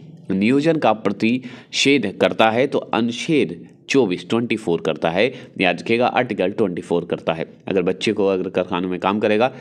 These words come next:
तो आप समझ जाइए उस पर केस हो सकते हैं। आगे चलेंगे, निर्वाचन आयुक्त को किसके द्वारा हटाया जा सकता है? तो मुख्य निर्वाचन आयुक्त के परामर्श पर राष्ट्रपति को, राष्ट्रपति द्वारा हटाया जा सकता है, याद रखेंगे।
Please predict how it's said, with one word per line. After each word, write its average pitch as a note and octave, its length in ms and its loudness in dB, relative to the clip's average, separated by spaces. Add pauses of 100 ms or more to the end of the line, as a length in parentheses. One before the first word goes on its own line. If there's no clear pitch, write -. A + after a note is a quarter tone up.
(200)
तो F#2 60 -6
आप E2 120 -8
समझ F2 220 -4
जाइए F#2 240 -2
उस B2+ 160 -2
पर E2+ 100 -4
केस E2 260 -2
हो - 40 -6
सकते - 300 -12
हैं। C2 60 -10 (760)
आगे A2 140 4
चलेंगे, D#3 320 2
निर्वाचन C#3 500 2
आयुक्त C#3 380 2
को A#2+ 300 2 (260)
किसके D#3 300 2
द्वारा A2+ 260 4
हटाया G2+ 380 2
जा G#2 140 2
सकता A2+ 340 0
है? B2+ 160 2
तो C3+ 120 -2
मुख्य B2+ 340 0
निर्वाचन A2 640 0 (300)
आयुक्त A2+ 400 0
के G#2 240 2
परामर्श G#2 600 -2
पर F#2 200 0
राष्ट्रपति E2 560 -4
को, B2+ 360 0 (280)
राष्ट्रपति G#2+ 540 0
द्वारा F2+ 300 -2
हटाया E2 400 -2
जा E2 140 -2
सकता - 320 -4
है, - 340 -6 (140)
याद F#2 160 0
रखेंगे। A#2+ 380 0